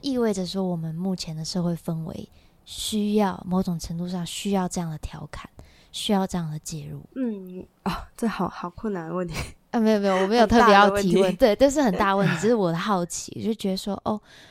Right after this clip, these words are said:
Speaker 1: 如果说在这个 moment，因为有可能我们台湾观众不喜欢、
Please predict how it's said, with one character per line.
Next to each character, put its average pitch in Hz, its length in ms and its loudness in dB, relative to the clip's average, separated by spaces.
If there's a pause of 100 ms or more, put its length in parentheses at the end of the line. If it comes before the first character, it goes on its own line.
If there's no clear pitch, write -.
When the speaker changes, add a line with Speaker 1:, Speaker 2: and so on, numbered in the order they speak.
(140)
Speaker 1:
如 233 120 0
果 220 120 -2
说 208 200 -2
在 208 180 -2
这 196 140 -6
个 170 340 -8
moment， 180 460 -4
因 254 180 2
为 262 140 -2
有 220 180 4
可 220 160 -2
能 180 100 -2
我 165 120 -4
们 160 160 -10 (340)
台 - 200 -8
湾 180 380 -4 (100)
观 175 220 -4
众 175 200 -10
不 190 120 -4
喜 - 300 -8
欢、 156 240 -10